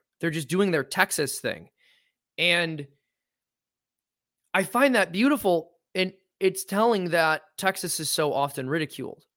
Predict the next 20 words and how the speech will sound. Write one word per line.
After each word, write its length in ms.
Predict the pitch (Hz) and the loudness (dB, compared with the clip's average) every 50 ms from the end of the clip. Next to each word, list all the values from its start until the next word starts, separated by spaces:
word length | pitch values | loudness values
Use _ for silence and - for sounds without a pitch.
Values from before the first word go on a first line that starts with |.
| _ _ _ _ _ _ _ _ _ _ _ _ _ | _ _ _ _ _ _ _ _ _ _ _ _ _
because 720 | - 139 - 160 147 143 139 143 135 - - - - - - _ _ _ _ _ _ _ _ _ _ _ _ _ _ - | -14 -6 -2 0 0 2 0 -2 -4 -8 -10 -12 -12 -14 -16 _ _ _ _ _ _ _ _ _ _ _ _ _ _ -8
their 180 | 147 170 170 | -4 -2 -2
culture 300 | 165 - 190 175 165 - | 0 0 -2 -2 -2 -4
is 60 | 151 131 | -8 -4
different 320 | - 170 175 - 151 - | -2 -2 -2 -2 -4 -8
and 60 | 135 | -8
it's 120 | 131 - - | -8 -10 -6
weird. 340 | 139 156 165 147 120 - - - | -4 -2 -2 -2 -2 -4 -8 -10
And 120 | 147 147 | -8 -8
the 60 | 139 | -8
thing 220 | 135 - 170 170 160 | -6 -6 -6 -4 -4
that 240 | 147 139 - - _ _ _ - | -4 -6 -6 -8 _ _ _ -6
the, 180 | 131 120 - - | -6 -6 -6 -6
the, 240 | - 127 113 - - - - | -8 -8 -8 -8 -10 -10 -6
the 140 | 120 135 131 | -6 -4 -2
leftist 520 | 139 147 165 175 - - 147 139 - - | 0 0 0 0 -2 -4 -6 -6 -6 -6
multiculturalist 960 | 135 131 139 147 143 - - 147 - 147 160 175 - - 135 120 104 104 - - - - | -6 -4 -2 -2 -2 -4 -8 -6 -2 -2 -2 -2 -2 -4 -4 -4 -4 -4 -6 -8 -6 -2
always 440 | 123 127 123 120 120 113 - - - _ | 0 0 0 0 -2 -4 -6 -8 -4 _
argues 440 | - 147 185 196 185 147 143 131 113 | 6 8 8 8 6 4 0 -2 0
is 260 | 131 123 120 113 - | -2 -2 -2 -4 -8